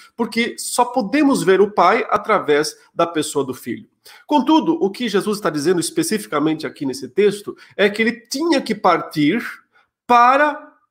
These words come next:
preparar lugar. Está aí, né? "Eu preciso ir, eu preciso partir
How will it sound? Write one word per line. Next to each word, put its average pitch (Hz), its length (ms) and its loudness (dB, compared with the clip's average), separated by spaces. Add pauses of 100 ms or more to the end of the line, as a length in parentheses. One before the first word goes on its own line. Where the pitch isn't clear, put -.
(180)
preparar 240 1000 0
lugar. 156 580 -2
Está - 240 -4
aí, 156 200 0
né? 202 180 0 (440)
"Eu 262 380 2
preciso 190 640 -2
ir, 151 240 -2 (760)
eu 143 120 -8
preciso 143 380 -8
partir 180 760 -2